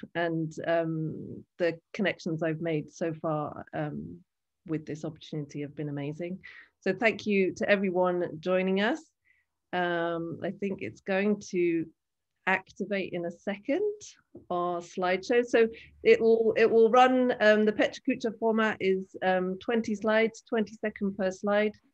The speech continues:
it's an incredibly visual way to, um, to experience a presentation. Um, and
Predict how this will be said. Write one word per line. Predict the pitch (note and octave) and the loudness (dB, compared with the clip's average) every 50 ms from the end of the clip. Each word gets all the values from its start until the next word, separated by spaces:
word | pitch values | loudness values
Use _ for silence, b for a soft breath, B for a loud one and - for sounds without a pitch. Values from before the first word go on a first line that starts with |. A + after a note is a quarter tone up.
| _ _ _ _ _ _ _ - | _ _ _ _ _ _ _ -8
it's | - - - - | -8 -8 -6 -6
an | G3+ G3 | -4 -4
incredibly | F#3 F#3+ - A3 G#3 G3+ G#3 F#3+ F#3 | -2 0 0 2 2 2 2 2 0
visual | D#3 G3+ G#3+ G#3 G#3 G#3 G#3+ G3+ G3 F#3+ F#3 F3+ | 4 4 4 4 4 4 2 2 4 2 2 4
way | G3 F#3+ G3 G#3 G#3+ G#3+ G#3+ - - - - - - | 4 4 4 4 4 2 0 -4 -12 -20 -18 -8 -2
to, | G#3+ G3 F#3+ F#3 F#3 F#3 F3+ F3 - - | 0 2 2 2 0 0 -2 -2 -2 0
um, | F3 F3 F3 E3+ E3+ F3 E3+ E3+ F#3+ F#3+ - - - - - - b b b b b _ _ - | 2 2 2 2 0 -2 -4 -6 -6 -10 -12 -20 -20 -20 -20 -20 b b b b b _ _ 0
to | G3 | 0
experience | F3 - - - - G#3+ G#3+ G#3 F#3+ G3 G3 | 0 0 0 2 4 6 6 6 4 2 -2
a | G#3+ G3 | -4 -2
presentation. | A#3+ A#3 G3+ G3 G3+ F#3+ G3 A3+ G3 G3+ G#3 - A#3 A#3 B3+ D4 C#4+ B B B B B _ _ - - | 0 0 0 2 0 0 2 2 2 2 2 2 0 0 0 -2 -4 B B B B B _ _ -4 0
Um, | F3 F3 F3+ F3 F3 F3+ E3+ E3 E3+ - - - A2 G#2 G2 - - - - - - - - _ _ _ _ _ _ _ _ - | 2 4 4 4 4 2 0 -2 -4 -8 -8 -8 -8 -10 -10 -12 -14 -16 -16 -16 -16 -20 -20 _ _ _ _ _ _ _ _ 0
and | G3+ G#3 G3+ G3+ G3 F#3+ F#3 F#3 F#3 F#3 F#3 F#3 F3+ F3+ | 2 2 4 4 4 4 2 2 0 0 -2 -4 -4 -6